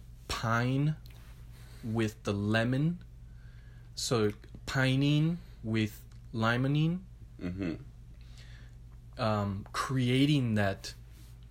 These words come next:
Speaker 1: that effect. Um,
Speaker 2: Those are rare. Those are
Speaker 1: <clears throat>
Speaker 2: sometimes, like, secondary terpenes that you don't really get right
Speaker 1: Right.
Speaker 2: away, that are hidden by a myrcene.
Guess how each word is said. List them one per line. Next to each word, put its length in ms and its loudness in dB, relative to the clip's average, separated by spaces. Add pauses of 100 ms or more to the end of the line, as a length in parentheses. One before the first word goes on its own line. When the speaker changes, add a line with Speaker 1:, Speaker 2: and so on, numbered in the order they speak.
(280)
Speaker 1:
that 160 4
effect. 560 -4 (160)
Um, 380 0
Speaker 2:
Those 220 4
are 100 2
rare. 460 4
Those 300 4
are 80 4
Speaker 1:
<clears throat> 120 2
Speaker 2:
sometimes, 360 0
like, 140 -4
secondary 720 0
terpenes 520 -2
that 60 -6
you 60 -2
don't 180 2
really 180 0
get 400 0
right 240 4
Speaker 1:
Right. 80 4
Speaker 2:
away, 280 2
that 140 -2
are 100 -6
hidden 340 0
by 140 6
a 80 2
myrcene. 840 2